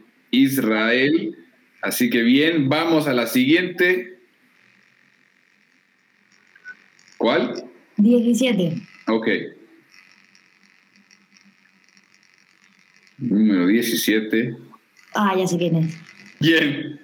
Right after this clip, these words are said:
Speaker 2: El Aydin.
Speaker 1: Ok, ok. Alemania, ¿no?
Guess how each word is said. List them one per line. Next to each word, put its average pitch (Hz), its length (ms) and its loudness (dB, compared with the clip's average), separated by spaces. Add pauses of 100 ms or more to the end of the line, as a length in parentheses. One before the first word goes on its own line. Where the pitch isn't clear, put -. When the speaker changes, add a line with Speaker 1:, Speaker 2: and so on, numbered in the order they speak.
(440)
Speaker 2:
El 233 180 2
Aydin. 208 600 2 (1120)
Speaker 1:
Ok, 110 300 -2 (880)
ok. 226 260 -2 (1080)
Alemania, 120 840 2
¿no? 190 500 0